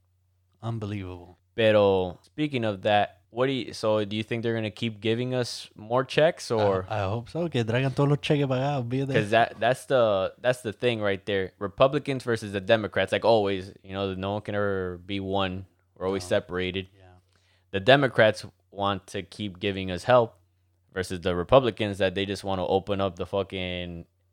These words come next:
Speaker 2: economy again. But
Speaker 1: Y a
Speaker 2: what
Speaker 1: gastar,
Speaker 2: happened?
Speaker 1: y a gastar dinero, papa.
Speaker 2: Yeah, they want us to start, they want us consumers, bro, to start spending money.
Speaker 1: Go get
Speaker 2: Pero
Speaker 1: those cafecitos.
Speaker 2: we might <laughs> have more cafecito.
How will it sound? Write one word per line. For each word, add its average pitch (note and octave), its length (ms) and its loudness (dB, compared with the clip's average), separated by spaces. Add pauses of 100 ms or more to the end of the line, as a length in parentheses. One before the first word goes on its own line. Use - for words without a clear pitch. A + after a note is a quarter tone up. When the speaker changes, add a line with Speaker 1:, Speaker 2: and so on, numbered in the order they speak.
(120)
Speaker 2:
economy G2+ 500 0
again. F2+ 380 -2 (300)
But F#2 80 0
Speaker 1:
Y F2+ 40 2
a F#2+ 40 4
Speaker 2:
what G2+ 100 4
Speaker 1:
gastar, - 20 0
Speaker 2:
happened? B2 420 6
Speaker 1:
y A2 60 -10
a G#2+ 160 -2
gastar A2+ 400 -4
dinero, A2+ 360 -4
papa. A2 160 0
Speaker 2:
Yeah, G2+ 100 4
they F2 100 0
want F#2+ 200 -2
us G#2+ 100 -6
to G#2+ 100 -6
start, A2 360 0 (100)
they G2+ 160 -6
want G#2+ 220 -2
us A2 100 -6
consumers, C3 500 -6
bro, B2 200 -2
to B2 80 -4
start A2+ 480 0
spending A#2 360 -4
money. C#3+ 260 -6 (560)
Speaker 1:
Go G#2 60 -20
get G2+ 60 -8
Speaker 2:
Pero A2 380 8
Speaker 1:
those G#2+ 80 -8
cafecitos. - 440 -20 (360)
Speaker 2:
we G2 100 -12
might G#2 160 -2
<laughs> G#2 80 -2
have G#2 160 -4
more A2+ 220 0
cafecito. G#2 600 -2